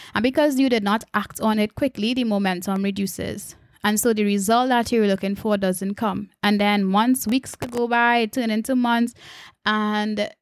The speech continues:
you know, it just, you don't feel as connected as you did to that idea or to that download when it was actually an intuitive nudge. So trusting your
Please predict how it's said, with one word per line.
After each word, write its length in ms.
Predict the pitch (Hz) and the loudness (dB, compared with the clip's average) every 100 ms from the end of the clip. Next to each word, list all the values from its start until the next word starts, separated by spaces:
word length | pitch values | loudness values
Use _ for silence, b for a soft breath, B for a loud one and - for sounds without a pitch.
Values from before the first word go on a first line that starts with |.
| _ _ _ _ | _ _ _ _
you 120 | 226 | -2
know, 140 | 226 208 | -2 -2
it 160 | 202 | -4
just, 200 | 214 226 | -4 -4
you 60 | 226 | 0
don't 220 | 220 247 | 2 2
feel 260 | 247 285 269 | 4 2 4
as 220 | 208 220 | 2 0
connected 500 | - 254 208 - 214 | 0 0 -2 -4 -2
as 220 | 214 214 | 0 0
you 80 | 220 | -2
did 240 | 202 202 | 0 -2
to 100 | 208 | -2
that 240 | 240 202 214 | -2 -2 0
idea 480 | 202 196 190 196 202 | -2 0 2 4 2
or 80 | |
to 160 | 208 226 | 0 -4
that 300 | 208 202 - | -4 -4 -2
download 480 | 196 185 185 196 196 | -2 0 2 2 2
when 200 | 196 208 | 2 0
it 120 | 233 | 2
was 180 | 240 226 | 2 2
actually 460 | 196 185 214 202 | -2 -2 -2 0
an 100 | 202 - | 0 0
intuitive 640 | 202 208 240 196 185 185 | -2 0 0 -2 -2 -4
nudge. 340 | 196 185 - - B B B B B | -2 -4 -6 -10 B B B B B
So 420 | - 254 233 214 - - _ - | 0 2 2 0 -6 -20 _ -4
trusting 460 | - 302 - 262 | 0 0 2 0
your 400 | 277 254 240 226 | 2 2 4 2